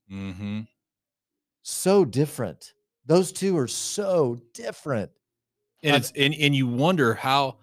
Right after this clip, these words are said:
Speaker 1: how do you even get to the place where your first interpretation is a bad father? Is it
Speaker 2: Yeah.
Speaker 1: the fact that you pride yourself on being a good father or something? And so when you see him and the kids are acting a little rude, you know, and you're kinda like,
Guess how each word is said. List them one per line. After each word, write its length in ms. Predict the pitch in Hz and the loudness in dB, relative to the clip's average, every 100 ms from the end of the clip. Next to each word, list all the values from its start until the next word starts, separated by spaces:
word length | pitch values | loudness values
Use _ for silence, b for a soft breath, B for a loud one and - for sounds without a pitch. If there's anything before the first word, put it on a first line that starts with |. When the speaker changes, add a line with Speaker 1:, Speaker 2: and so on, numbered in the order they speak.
| _ _ _ | _ _ _
Speaker 1:
how 240 | - 147 185 | -2 2 4
do 60 | |
you 160 | 175 160 | 4 4
even 260 | 160 139 120 | 4 4 2
get 160 | 131 | 0
to 80 | 139 | -2
the 60 | 127 | -6
place 360 | - 131 127 - | -2 -2 -2 -2
where 120 | 127 | 0
your 160 | 123 | 0
first 380 | 117 - 143 - | 0 -2 -2 -2
interpretation 720 | 120 113 127 117 131 120 120 | -4 -2 -4 -2 -2 -2 0
is 160 | 117 143 | 0 0
a 40 | 120 | 0
bad 280 | 104 101 | 0 -2
father? 380 | - 95 85 69 _ b b | -6 -10 -10 -14 _ b b
Is 200 | 147 156 | 6 6
it 20 | |
Speaker 2:
Yeah. 40 | 151 | 6
Speaker 1:
the 80 | |
fact 260 | 156 160 151 | 4 4 2
that 80 | 131 | 0
you 120 | 127 | 0
pride 340 | 131 160 147 135 | 0 4 4 4
yourself 520 | 135 127 139 131 131 | 4 4 4 4 4
on 140 | 127 | 2
being 340 | 113 123 117 98 | 4 4 4 0
a 40 | |
good 240 | 90 127 135 | 2 2 4
father 400 | 165 151 151 143 | 2 4 4 2
or 60 | |
something? 380 | 135 151 139 151 | 2 2 2 2
And 100 | 120 | 4
so 100 | 139 | 4
when 140 | 123 | 4
you 140 | 117 139 | 4 2
see 280 | - 151 120 | 4 4 6
him 340 | 135 143 143 b b b | 4 4 2 b b b
and 120 | 139 | 0
the 60 | 123 | 2
kids 240 | - 139 | 4 6
are 40 | 139 | 6
acting 220 | 135 139 | 4 4
a 40 | 131 | 4
little 180 | 139 | 6
rude, 300 | 127 127 143 | 6 6 6
you 100 | 139 | 6
know, 80 | 165 | 6
and 100 | 151 | 8
you're 120 | 143 | 6
kinda 180 | 151 165 | 6 6
like, 220 | 135 107 | 6 4